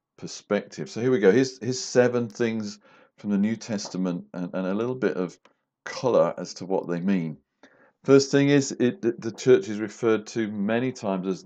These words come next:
the body of Christ, and not just conceptually or as an idea, but actually, uh, joined. The,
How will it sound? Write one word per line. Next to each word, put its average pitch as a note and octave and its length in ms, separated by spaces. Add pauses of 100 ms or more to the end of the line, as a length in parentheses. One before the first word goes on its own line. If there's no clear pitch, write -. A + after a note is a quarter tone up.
(120)
the G#2+ 160
body A#2+ 460
of G2+ 140
Christ, G#2+ 640 (580)
and B2 100
not F3 160
just E3+ 200
conceptually B2 840
or G2 140
as F#2+ 100
an G2+ 100
idea, G2+ 360
but G2 220
actually, A#2 640 (640)
uh, G2+ 120 (200)
joined. G2 720 (380)
The, G#2 200